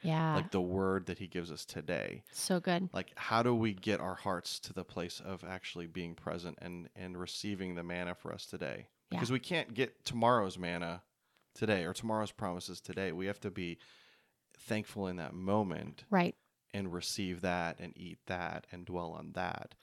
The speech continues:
Speaker 1: Right.
Speaker 2: so that we can move into the promised land.
Speaker 1: Yeah, that's so good. I love that. And I think so many times we find ourselves in one or the other positions,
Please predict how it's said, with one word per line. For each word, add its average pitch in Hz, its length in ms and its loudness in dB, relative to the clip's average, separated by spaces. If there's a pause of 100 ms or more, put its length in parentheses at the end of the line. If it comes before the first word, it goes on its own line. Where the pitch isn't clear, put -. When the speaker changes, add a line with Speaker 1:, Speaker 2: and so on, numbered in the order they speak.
Speaker 1:
Right. 170 220 6
Speaker 2:
so 107 160 8
that 90 140 4
we 85 140 -2
can 110 500 -2
move 82 220 -4
into 82 180 -8
the - 80 -8
promised - 440 -8
land. - 320 -10 (220)
Speaker 1:
Yeah, 170 220 6 (160)
that's 180 220 4
so 180 140 4
good. 180 440 6
I 190 60 10
love 175 240 8
that. 165 180 12
And 185 120 12
I 175 100 12
think 185 280 8 (1040)
so - 380 12
many 180 280 12
times 170 460 4
we 170 100 6
find 165 320 6
ourselves 160 500 4
in 165 240 4
one 160 200 8
or 151 80 6
the 151 180 6
other - 180 4
positions, - 760 0